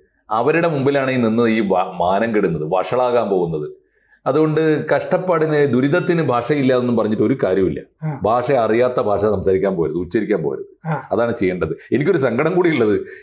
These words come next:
Speaker 1: ഇവന്റെ തിസീസ് ഒന്ന് ആലോചിച്ച് നോക്കൂ. അച്ചടി ഭാഷയും കേരളത്തിലെ മുസ്ലിം നവോത്ഥാനവുമാണത്രേ.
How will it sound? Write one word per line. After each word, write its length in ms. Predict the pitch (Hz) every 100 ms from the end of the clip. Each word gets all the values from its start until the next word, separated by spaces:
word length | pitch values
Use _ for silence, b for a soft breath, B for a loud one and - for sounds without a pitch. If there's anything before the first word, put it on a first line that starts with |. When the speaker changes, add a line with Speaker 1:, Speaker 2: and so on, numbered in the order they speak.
| -
Speaker 1:
ഇവന്റെ 380 | 143 175 202 -
തിസീസ് 520 | - 127 139 147 160
ഒന്ന് 140 | 143
ആലോചിച്ച് 300 | 117 104 92
നോക്കൂ. 260 | 98 87 98 _ _ b b -
അച്ചടി 400 | 135 - 202 202
ഭാഷയും 680 | 160 147 - 143 143 151 120
കേരളത്തിലെ 480 | 123 131 120 139
മുസ്ലിം 380 | 127 107 131 143
നവോത്ഥാനവുമാണത്രേ. 880 | 123 113 113 120 117 110 92 80